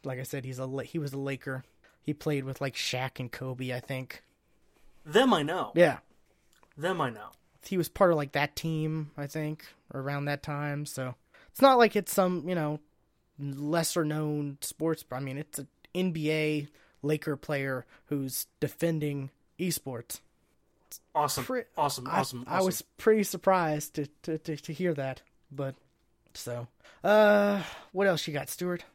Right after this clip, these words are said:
Speaker 1: You got a couple things?
Speaker 2: Uh, Titanfall two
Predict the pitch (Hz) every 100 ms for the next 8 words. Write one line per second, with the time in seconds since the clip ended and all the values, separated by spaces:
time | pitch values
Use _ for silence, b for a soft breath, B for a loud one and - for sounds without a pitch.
0 | - 143 147 143 - 160 - 185 180 -
1 | _ _ _ _ _ - 247 233 208 -
2 | - 220 302 247 269 269 - 254 320 247
3 | 127